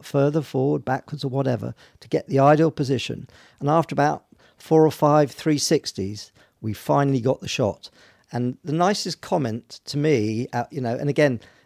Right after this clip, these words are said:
it's not about me, is when a pilot says,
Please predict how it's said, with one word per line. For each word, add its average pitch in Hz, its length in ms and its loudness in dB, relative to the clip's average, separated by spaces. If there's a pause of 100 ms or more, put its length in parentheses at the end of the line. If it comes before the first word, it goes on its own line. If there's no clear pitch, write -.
it's - 160 -10
not 185 140 0
about 143 280 4
me, 110 520 0
is 110 160 -6
when 120 160 2
a 117 40 0
pilot 156 480 4
says, 110 420 -4